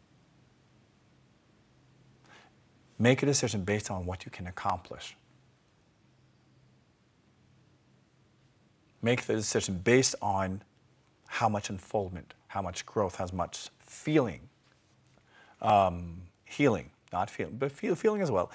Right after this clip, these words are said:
Healing can be gained, not about how much can be avoided, because that's what fear is about. Learn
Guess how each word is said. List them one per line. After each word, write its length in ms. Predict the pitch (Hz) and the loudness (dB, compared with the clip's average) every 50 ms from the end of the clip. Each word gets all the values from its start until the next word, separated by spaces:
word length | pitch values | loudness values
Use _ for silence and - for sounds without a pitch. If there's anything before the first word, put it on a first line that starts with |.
| - - | -14 -18
Healing 380 | - - 185 185 170 147 143 139 | 6 12 12 12 12 12 8 2
can 200 | - - 127 123 | 0 -2 -2 0
be 120 | 107 117 | 0 -2
gained, 560 | 107 101 120 120 117 107 98 87 82 95 104 - _ _ _ _ _ _ _ _ _ _ _ _ _ _ _ _ _ _ _ _ _ _ _ _ _ _ _ _ _ _ _ _ _ _ _ _ _ _ _ _ _ _ _ _ _ _ _ _ _ _ _ _ _ _ _ _ _ _ _ _ _ _ _ _ _ _ _ _ _ - | -2 0 0 0 0 -2 -4 -6 -10 -12 -16 -18 _ _ _ _ _ _ _ _ _ _ _ _ _ _ _ _ _ _ _ _ _ _ _ _ _ _ _ _ _ _ _ _ _ _ _ _ _ _ _ _ _ _ _ _ _ _ _ _ _ _ _ _ _ _ _ _ _ _ _ _ _ _ _ _ _ _ _ _ _ -6
not 260 | 107 113 110 120 131 | 0 2 2 2 2
about 340 | 135 117 107 98 92 90 - | 2 2 4 4 4 2 0
how 160 | - 113 107 | -2 -2 -2
much 300 | 98 95 90 90 - - | -2 -2 -4 -6 -8 -10
can 120 | - 104 92 | -10 -10 -10
be 160 | 92 87 87 | -8 -10 -10
avoided, 460 | 85 87 90 90 90 85 80 57 - - - _ _ - | -8 -6 -6 -6 -6 -6 -8 -12 -14 -16 -20 _ _ -20
because 340 | 87 85 - 90 85 85 92 | -18 -14 -12 -12 -12 -10 -8
that's 300 | 90 85 82 85 - - | -4 -4 -4 -4 -6 -10
what 120 | - - | -12 -12
fear 220 | - - - 90 | -12 -12 -12 -12
is 100 | 87 87 | -12 -12
about. 260 | 92 90 82 73 64 - _ _ _ _ _ _ _ _ _ _ _ _ _ _ _ _ _ _ _ _ _ _ _ _ _ _ _ _ _ _ _ _ _ _ _ _ _ _ _ _ _ _ _ _ _ _ _ _ _ _ _ _ _ _ _ _ _ _ _ _ _ _ _ _ | -10 -10 -10 -10 -12 -14 _ _ _ _ _ _ _ _ _ _ _ _ _ _ _ _ _ _ _ _ _ _ _ _ _ _ _ _ _ _ _ _ _ _ _ _ _ _ _ _ _ _ _ _ _ _ _ _ _ _ _ _ _ _ _ _ _ _ _ _ _ _ _ _
Learn 520 | 101 85 85 113 127 127 113 92 78 65 | -14 -4 0 2 4 4 2 0 -2 -6